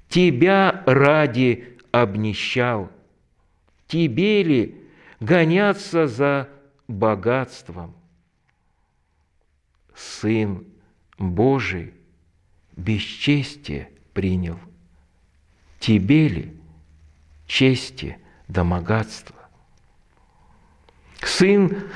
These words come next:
Божий не имел где главы преклонить. Тебе ли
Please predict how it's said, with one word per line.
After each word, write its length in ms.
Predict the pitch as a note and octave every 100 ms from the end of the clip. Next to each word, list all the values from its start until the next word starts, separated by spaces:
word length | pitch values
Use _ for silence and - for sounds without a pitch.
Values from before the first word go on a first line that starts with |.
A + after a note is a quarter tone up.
| -
Божий 480 | C3+ C3 F3+ F#3 F3
не 280 | F3 F#3 F3+
имел 380 | F3 G3+ G#3 F3+
где 540 | B2+ C#3+ F#3 F3+ - -
главы 640 | A#2+ D#3 E3 C#3 G3 G#3+
преклонить. 960 | A3 C3 A2+ A#2 A2 A2 C#3 - - _ _ _ _ _ _ _ _ _ _ _ _ _ _ - - -
Тебе 500 | - F3+ F3 G3+ A#3+
ли 320 | A3 G3+ D#3